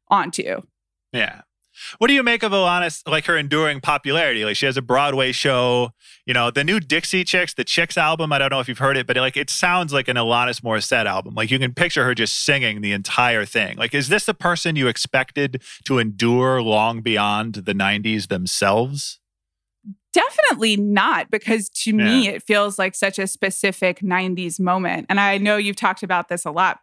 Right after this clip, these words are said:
Speaker 1: but, like, this album sold over thirty million copies.
Speaker 2: Yeah.
Speaker 1: That's nuts.
Speaker 2: It's really
Speaker 1: That's,
Speaker 2: nuts.
Speaker 1: that is hard to imagine. And I think it's really hard for me.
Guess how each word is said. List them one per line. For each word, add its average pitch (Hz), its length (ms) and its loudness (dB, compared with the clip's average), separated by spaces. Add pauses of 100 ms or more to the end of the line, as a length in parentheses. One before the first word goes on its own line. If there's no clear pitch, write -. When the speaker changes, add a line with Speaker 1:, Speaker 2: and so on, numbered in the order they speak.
Speaker 1:
but, 175 180 -4
like, 160 160 -4 (540)
this 208 320 0
album 196 360 0
sold 190 380 0
over 196 380 2
thirty 190 320 0
million 185 360 0
copies. 269 680 -2 (580)
Speaker 2:
Yeah. - 140 -2
Speaker 1:
That's - 600 0
nuts. 190 920 0 (420)
Speaker 2:
It's 359 200 4
really 131 260 4
Speaker 1:
That's, 101 80 -4
Speaker 2:
nuts. - 480 -4
Speaker 1:
that 277 240 0 (100)
is - 100 -4
hard 269 580 0
to 208 220 0
imagine. 175 960 0 (180)
And 233 400 0 (100)
I 262 120 2
think 370 280 -4
it's 302 180 -4
really 269 380 0
hard 226 400 0
for 214 200 -2
me. 202 540 0